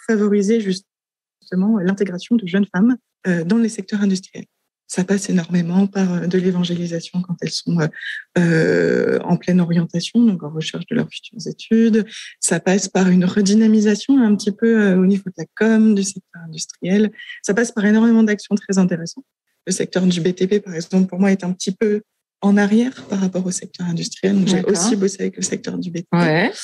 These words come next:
Speaker 1: Euh, après, euh, la recherche, par contre, euh, est un secteur où la place des femmes, euh,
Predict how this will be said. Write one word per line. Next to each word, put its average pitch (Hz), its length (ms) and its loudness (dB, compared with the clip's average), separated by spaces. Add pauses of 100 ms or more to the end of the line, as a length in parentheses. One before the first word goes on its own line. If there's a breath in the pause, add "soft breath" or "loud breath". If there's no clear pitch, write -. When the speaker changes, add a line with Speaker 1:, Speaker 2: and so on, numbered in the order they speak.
(440 loud breath)
Speaker 1:
Euh, 208 460 2
après, 233 380 -2
euh, 220 140 2
la 202 160 2
recherche, - 600 -6 (120)
par 208 200 -8
contre, - 260 -2 (460)
euh, 117 200 2
est - 180 -2
un 240 100 2
secteur 240 600 -2 (200)
où 285 140 2
la 262 160 2
place 226 260 0
des 208 160 0
femmes, 294 440 -2 (100)
euh, 196 500 2